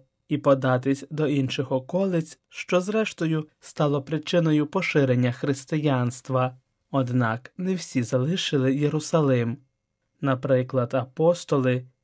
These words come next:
і християни юдейського походження. Є підстави вважати, що Павло, як виходець з діаспори,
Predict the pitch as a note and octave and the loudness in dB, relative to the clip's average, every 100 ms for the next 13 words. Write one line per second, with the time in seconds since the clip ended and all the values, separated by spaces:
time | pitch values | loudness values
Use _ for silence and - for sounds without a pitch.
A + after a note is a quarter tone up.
0 | _ C3+ B2+ C3+ B2+ - C#3+ F3 G3+ G#3 | _ -2 0 -2 -2 0 0 0 -2 0
1 | G3+ F#3+ C3+ A#2 - C#3 B2+ B2+ C3+ - | 0 4 4 2 -4 -2 -2 -2 -4 0
2 | C#3+ B2+ B2+ B2+ B2 A#2+ C3+ _ _ _ | 2 2 2 0 0 -2 -6 _ _ _
3 | _ _ D3 C3+ B2 C3 B2+ - C3 A#2+ | _ _ -2 0 0 -2 -4 -4 -4 0
4 | B2 B2 B2 A#2+ E3+ F3+ F3 C#3 - C#3 | 0 2 2 2 0 -2 0 -2 -2 -4
5 | B2+ B2 C3 F3 F#3+ E3+ _ _ C#3+ C3+ | -2 -4 -4 -4 -6 -10 _ _ -2 -2
6 | C3+ C3+ B2+ C3 B2 B2 C3+ A#2+ A#2+ C3+ | 0 0 0 -2 -4 -6 -4 -6 -2 -2
7 | D#3 E3+ - C#3+ C3 B2+ | 0 -6 -4 0 2 0